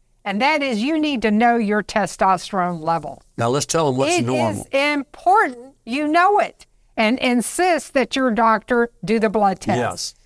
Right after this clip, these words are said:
Speaker 1: Because this is one
Speaker 2: But
Speaker 1: of
Speaker 2: you
Speaker 1: the
Speaker 2: wanna know
Speaker 1: long life hormones
Speaker 2: It
Speaker 1: you
Speaker 2: is.
Speaker 1: need to know.
Speaker 2: Now, also, here's what the American Urological Association says. A man with a testosterone level less than three hundred nanograms per deciliter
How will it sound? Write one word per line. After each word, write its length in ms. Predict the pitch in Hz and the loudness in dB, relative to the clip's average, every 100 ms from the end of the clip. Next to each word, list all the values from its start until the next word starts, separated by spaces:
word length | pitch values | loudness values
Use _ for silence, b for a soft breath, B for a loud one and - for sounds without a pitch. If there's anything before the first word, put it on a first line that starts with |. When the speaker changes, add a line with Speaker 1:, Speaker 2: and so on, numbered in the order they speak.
| _ - | _ -6
Speaker 1:
Because 340 | 131 226 180 | 0 0 0
this 260 | 220 220 311 | 0 0 -2
is 220 | 311 294 | -2 0
one 280 | 285 302 302 | 2 2 2
Speaker 2:
But 240 | 240 240 | 0 0
Speaker 1:
of 60 | 381 | 0
Speaker 2:
you 60 | |
Speaker 1:
the 60 | 381 | 0
Speaker 2:
wanna 220 | - 285 277 | 2 2 0
know 140 | 277 | 0
Speaker 1:
long 60 | 269 | 2
life 360 | 277 277 277 - | 4 2 -2 -6
hormones 560 | 277 262 233 190 165 - | 0 2 2 2 2 -2
Speaker 2:
It 80 | |
Speaker 1:
you 140 | - 233 | 0 0
Speaker 2:
is. 60 | 233 | 0
Speaker 1:
need 160 | 226 | 0
to 60 | 226 | 0
know. 400 | 220 170 143 190 - | 2 2 -2 -8 -8
Speaker 2:
Now, 200 | 117 113 | -4 -4
also, 540 | - 131 - 131 110 - | 0 0 0 0 -2 -2
here's 360 | 113 156 151 - | 0 0 0 0
what 300 | 135 127 - | 0 0 -2
the 300 | 120 113 117 | -2 -2 -2
American 520 | 113 117 139 135 123 117 | -2 0 0 0 -2 0
Urological 600 | 120 113 117 127 - 127 | 2 2 2 0 -2 -2
Association 760 | - 131 123 127 123 113 113 | 0 -2 -2 0 -2 -2 -2
says. 260 | 104 117 101 | -2 -2 -2
A 40 | |
man 240 | 107 127 135 | -2 0 0
with 100 | 117 | 0
a 60 | 113 | -2
testosterone 680 | 127 113 127 123 - 117 117 | -2 -2 0 -2 -2 -4 -2
level 300 | 117 107 107 | -2 -2 -2
less 280 | 123 131 - | -2 -2 -2
than 200 | 110 104 | -4 -6
three 320 | 127 147 160 | -4 -2 0
hundred 420 | 165 147 117 117 | 0 0 0 -2
nanograms 640 | 113 120 131 123 135 127 | 0 0 0 0 -2 -2
per 120 | - 120 | -4 -2
deciliter 500 | 123 - 117 110 | 0 0 -2 -4